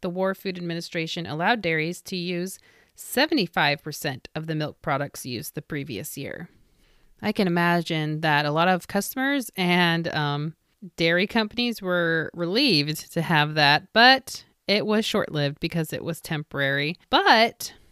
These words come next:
in addition to this measure, to further siphon off the surplus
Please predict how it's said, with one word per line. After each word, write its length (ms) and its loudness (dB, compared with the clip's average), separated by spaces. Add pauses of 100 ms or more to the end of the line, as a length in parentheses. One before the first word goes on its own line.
(120)
in 140 2
addition 500 -2
to 140 -6
this 320 -4
measure, 480 -4 (400)
to 120 -2
further 640 2
siphon 460 0
off 180 -4
the 60 -12
surplus 680 -4